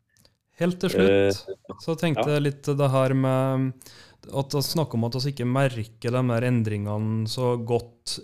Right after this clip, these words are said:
Speaker 1: Likevel så er det vel sånn at den nordlige halvkule, og da sånn som for eksempel Svalbard, er jo et godt eksempel på dem som har mest endringer, egentlig.
Speaker 2: Ja, vi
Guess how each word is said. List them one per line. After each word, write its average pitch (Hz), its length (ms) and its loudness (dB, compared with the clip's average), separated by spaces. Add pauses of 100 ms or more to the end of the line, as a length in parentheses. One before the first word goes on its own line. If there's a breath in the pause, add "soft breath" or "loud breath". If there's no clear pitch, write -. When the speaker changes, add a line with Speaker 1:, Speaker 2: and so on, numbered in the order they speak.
Speaker 1:
Likevel 131 680 -2
så 147 160 -2
er - 20 -2
det 113 140 -2
vel 123 100 0
sånn 117 240 -4
at 117 220 -4
den 120 180 -4
nordlige 117 560 -4
halvkule, 117 720 -4
og 123 240 -2
da 107 160 -4
sånn 120 160 -6
som 117 220 -6
for 123 100 -6
eksempel 117 320 -6
Svalbard, 131 800 0
er 156 300 -2
jo 123 100 0
et 123 160 -6
godt 127 240 -6
eksempel 113 480 -4
på 117 220 0 (500 loud breath)
dem 117 160 0
som 123 140 0 (580)
har 120 160 0
mest - 540 -2
endringer, 135 500 2
egentlig. 120 460 0 (1900)
Speaker 2:
Ja, 95 140 6 (420)
vi 135 140 6